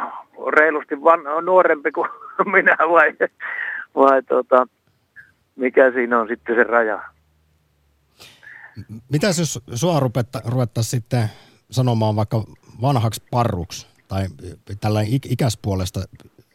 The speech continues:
Speaker 2: alettaisiin käyttää tämmöisiä termejä, niin loukkaantuisitko itse?
Speaker 1: No, riippuu vähän tilanteesta. Kyllähän tässä tie-, tiettyjä vanhuuden oireita on, että tahtoo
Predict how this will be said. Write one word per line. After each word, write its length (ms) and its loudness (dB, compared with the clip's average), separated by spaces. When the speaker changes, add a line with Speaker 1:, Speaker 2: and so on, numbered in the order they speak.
Speaker 2:
alettaisiin 480 -8
käyttää 300 -2
tämmöisiä 320 -6
termejä, 440 -4
niin 260 -12
loukkaantuisitko 880 -6
itse? 300 -8
Speaker 1:
No, 240 6
riippuu 460 4
vähän 180 4
tilanteesta. 800 2
Kyllähän 360 2
tässä 260 -2
tie-, 280 4
tiettyjä 400 4
vanhuuden 480 4
oireita 500 4
on, 240 4
että 180 -6
tahtoo 460 2